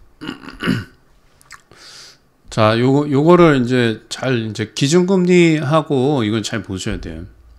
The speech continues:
네, 부동산 투자하실 분들은, 어, 저는 일단은 첫 번째로는 이거는 하지 마세요. 절대 하지 말아야 되는 거. 제가 이것 때문에 지금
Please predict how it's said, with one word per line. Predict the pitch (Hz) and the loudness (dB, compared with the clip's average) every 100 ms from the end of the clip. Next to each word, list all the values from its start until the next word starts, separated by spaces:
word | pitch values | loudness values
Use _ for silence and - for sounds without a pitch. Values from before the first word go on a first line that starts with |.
| _ _ _ _ _ - - _ _ _ _ _ _ _ _ _ _ _ _ _ _ _ _ _ - _ _ _ _ - _ _ | _ _ _ _ _ -20 -20 _ _ _ _ _ _ _ _ _ _ _ _ _ _ _ _ _ -20 _ _ _ _ -20 _ _
네, | - 107 101 | -8 -8 -8
부동산 | 123 139 135 127 127 110 | -4 -2 -2 -2 -4 -6
투자하실 | - 135 117 113 - | -8 -8 -8 -8 -10
분들은, | 92 92 117 113 85 - - _ _ _ - - - - - _ _ _ | -10 -10 -10 -10 -10 -18 -20 _ _ _ -20 -20 -20 -20 -20 _ _ _
어, | 135 101 | -14 -12
저는 | - 95 101 107 101 98 | -6 -4 -2 0 -2 -4
일단은 | 120 107 113 101 101 - | -8 -6 -6 -6 -8 -10
첫 | 147 | -6
번째로는 | 175 151 135 113 101 104 98 | -4 -4 -4 -4 -4 -6 -6
이거는 | 101 117 101 90 85 - | -2 0 0 -4 -8 -10
하지 | - 143 | -8 -6
마세요. | 110 82 85 80 139 - - - - _ _ - _ _ - - - - - | -6 -8 -10 -12 -14 -18 -20 -20 -20 _ _ -20 _ _ -20 -20 -20 -20 -10
절대 | 104 104 104 | -8 -6 -6
하지 | 98 95 | -6 -8
말아야 | 85 87 | -12 -14
되는 | 82 - | -18 -20
거. | - - - _ _ _ - _ - - - _ _ _ - - - - | -20 -20 -20 _ _ _ -20 _ -20 -20 -20 _ _ _ -20 -20 -20 -6
제가 | 123 127 | -2 0
이것 | 127 151 | 2 2
때문에 | 151 117 101 | 0 -4 -4
지금 | 90 90 87 | -6 -8 -10